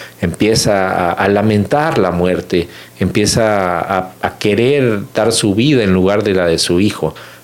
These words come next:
pero no fue tratada a tiempo esa raíz de amargura. Y nos podemos identificar, yo creo que todos, al no haber trabajado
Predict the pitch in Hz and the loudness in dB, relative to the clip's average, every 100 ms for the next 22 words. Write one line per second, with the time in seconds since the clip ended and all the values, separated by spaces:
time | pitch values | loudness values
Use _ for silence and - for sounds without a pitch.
0 | - 98 98 101 110 - 117 123 107 110 | -6 -2 2 2 0 0 -2 0 0 2
1 | 110 117 113 101 92 - 139 135 117 98 | 2 2 2 0 -2 0 0 0 2 2
2 | 95 - 98 95 92 90 98 95 78 78 | 2 0 0 0 0 0 0 0 0 0
3 | 87 85 73 - - - - 92 90 92 | 0 0 -2 -10 -18 -10 -2 2 2 0
4 | - - - - - - - - - 113 | -4 -16 -20 -20 -20 -20 -20 -14 -2 0
5 | 98 - 101 110 131 127 127 101 98 98 | 0 0 2 4 2 2 2 0 0 -2
6 | 98 - 101 123 123 117 117 113 - 117 | -4 -2 -2 0 2 2 0 -4 0 2
7 | 127 92 92 - - - - 85 98 98 | 4 2 0 -6 -14 -20 -4 0 2 2
8 | 92 104 110 135 135 139 135 143 135 101 | 2 2 2 2 2 2 2 0 2 0
9 | - 135 160 127 104 113 | 0 0 2 2 2 0